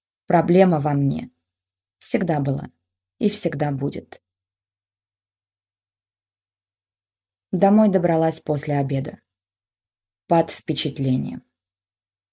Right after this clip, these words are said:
Перед глазами так и стояло круглое лицо ведуна, вещающего с диким акцентом на весь зал.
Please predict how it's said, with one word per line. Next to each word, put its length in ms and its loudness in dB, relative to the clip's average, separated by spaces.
Перед 280 4
глазами 520 2
так 240 -4
и 20 -4
стояло 580 0
круглое 480 2
лицо 300 -2
ведуна, 640 0
вещающего 840 2
с 120 -4
диким 400 0
акцентом 680 -2
на 140 0
весь 240 -2
зал. 400 -4